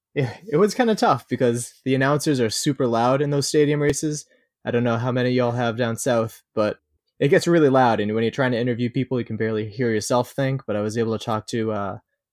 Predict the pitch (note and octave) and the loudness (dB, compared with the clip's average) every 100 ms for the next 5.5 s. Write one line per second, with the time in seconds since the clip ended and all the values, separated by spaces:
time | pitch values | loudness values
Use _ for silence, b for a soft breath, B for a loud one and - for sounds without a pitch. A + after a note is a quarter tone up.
0 | _ A2+ A2 A#2 A2 G#2 G2+ _ _ _ | _ -2 -2 -2 -4 -4 -8 _ _ _
1 | A2+ G2 A#2 A#2 A2 A2 A2 G#2+ - - | -12 -4 -2 -2 0 2 2 0 -6 -10
2 | G#2+ A2 A2+ G#2+ G#2+ A2 G#2+ G#2+ G#2+ G#2+ | -10 -6 -4 -4 -4 -2 0 2 0 -2
3 | A2 _ _ _ - B2+ B2 - B2+ A#2+ | -8 _ _ _ -6 -2 -4 -2 -2 -2
4 | B2 A2+ A2+ A2 A2 - A2 A2 A#2 G#2 | -6 -4 -4 -2 -6 -2 -2 0 -4 -4
5 | G#2+ - A2 G#2+ | -6 -2 0 -2